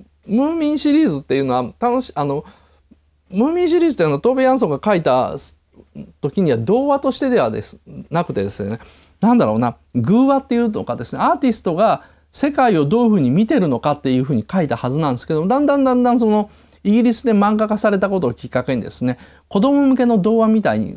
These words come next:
すごい思われたんですね。で、それをひっくり返そうと、そのムーミンパパの思い出を書いてですね、で、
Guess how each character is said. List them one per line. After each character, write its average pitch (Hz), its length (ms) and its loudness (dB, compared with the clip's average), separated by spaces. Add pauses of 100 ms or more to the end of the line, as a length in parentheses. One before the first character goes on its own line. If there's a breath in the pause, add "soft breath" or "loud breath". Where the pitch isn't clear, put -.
(100)
す - 120 -4
ご 208 160 2
い - 100 -6 (1080)
思 151 240 0
わ 165 60 2
れ - 80 -2
た 156 100 -12
ん 139 60 -14
で 117 60 -16
す 170 180 -10
ね。 185 120 -8
で、 226 160 0 (220 loud breath)
そ - 140 -2
れ 302 100 2
を - 20 2
ひ 254 120 -4
っ - 20 -20
く 302 100 -2
り 285 80 2
返 269 220 2
そ 247 180 0
う 170 60 -6
と、 202 240 0
そ 156 120 -2
の 143 280 0 (240 loud breath)
ム 165 120 2
ー - 40 4
ミ 185 120 4
ン 175 40 0
パ 180 120 -2
パ 147 120 0
の 123 100 0
思 131 220 0
い 131 60 -2
出 123 80 0
を 120 140 0
書 147 120 -2
い 110 100 -2
て - 100 -4
で 104 120 -6
す - 140 -10
ね、 107 100 -4
で、 220 340 -2